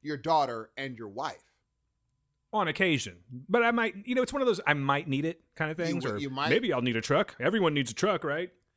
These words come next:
Speaker 1: Y-, I mean, do we? That's the question.
Speaker 2: Let me ask you something.
Speaker 1: Yeah.
Speaker 2: Do I look like a truck guy to you?
Speaker 1: Okay, now
Speaker 2: Like, could you see me rolling in a
Speaker 1: I
Speaker 2: truck?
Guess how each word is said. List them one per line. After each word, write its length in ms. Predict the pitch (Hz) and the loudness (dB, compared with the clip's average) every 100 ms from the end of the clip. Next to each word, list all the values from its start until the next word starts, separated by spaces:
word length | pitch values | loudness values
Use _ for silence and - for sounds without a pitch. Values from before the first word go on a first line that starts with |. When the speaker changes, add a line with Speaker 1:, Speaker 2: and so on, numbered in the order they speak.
| _ _ _ _ - | _ _ _ _ -16
Speaker 1:
Y-, 160 | 143 - | -10 0
I 100 | 262 | 0
mean, 240 | 320 302 | 0 -4
do 200 | 190 269 | -4 -4
we? 280 | 302 302 359 _ _ _ | -2 -2 -4 _ _ _
That's 220 | 196 214 | 0 0
the 100 | 202 | -4
question. 480 | 175 170 151 117 95 _ _ _ _ _ - | -2 -2 -2 -12 -16 _ _ _ _ _ -4
Speaker 2:
Let 100 | 262 | 0
me 80 | |
ask 180 | 233 - | 0 0
you 60 | 139 | -2
something. 260 | 127 110 | -2 -4
Speaker 1:
Yeah. 160 | 95 110 - _ | -4 -6 -8 _
Speaker 2:
Do 100 | 208 | 2
I 60 | 285 | 2
look 120 | 226 | 2
like 120 | 175 | 0
a 40 | 131 | 0
truck 240 | 147 117 | 0 0
guy 140 | 117 113 | 0 0
to 60 | |
you? 180 | 113 117 - _ _ _ _ _ _ _ - | 0 -2 -6 _ _ _ _ _ _ _ -4
Speaker 1:
Okay, 280 | 185 208 214 | -2 0 0
now 100 | 175 | -2
Speaker 2:
Like, 80 | 165 | 0
could 140 | 196 | 0
you 80 | 220 | 0
see 180 | - 196 | 0 0
me 120 | 180 | 4
rolling 280 | 165 160 156 | 6 4 4
in 60 | |
a 40 | 175 | 2
Speaker 1:
I 60 | 175 | 4
Speaker 2:
truck? 220 | 156 | 2